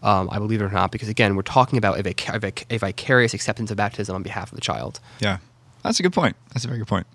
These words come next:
Speaker 1: Thank you.
Speaker 2: So we have, <laughs> we only have a couple minutes to talk about confirmation. We have so much baptism time. So I know, like, a lot of Catholics see confirmation as graduation. So how do we,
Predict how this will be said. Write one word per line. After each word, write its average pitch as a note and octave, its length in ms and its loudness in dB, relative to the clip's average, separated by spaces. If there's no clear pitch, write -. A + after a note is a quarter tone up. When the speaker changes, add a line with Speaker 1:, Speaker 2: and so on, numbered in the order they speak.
Speaker 1:
Thank - 180 -2
you. B2 100 -6
Speaker 2:
So D3+ 160 4
we D3 160 6
have, A#2 360 2
<laughs> - 0 -
we D#3+ 60 8
only G3+ 140 6
have E3 120 6
a C#3+ 40 4
couple D#3+ 200 4
minutes D#3 260 6
to C3 60 -2
talk D#3 200 6
about C3+ 440 6
confirmation. B2 680 4
We A#2 100 4
have A#2 140 2
so - 140 0
much A2 180 2
baptism A2+ 400 4
time. A2 180 4
So F3 140 6
I F3+ 80 8
know, G#3 140 6
like, D#3 180 4
a - 20 2
lot B2 220 6
of - 160 -4
Catholics G#2 360 2
see A2 140 2
confirmation G#2+ 540 4
as F#2+ 80 4
graduation. G#2 720 4
So - 100 0
how C3 160 0
do F#3+ 80 2
we, C#3+ 300 4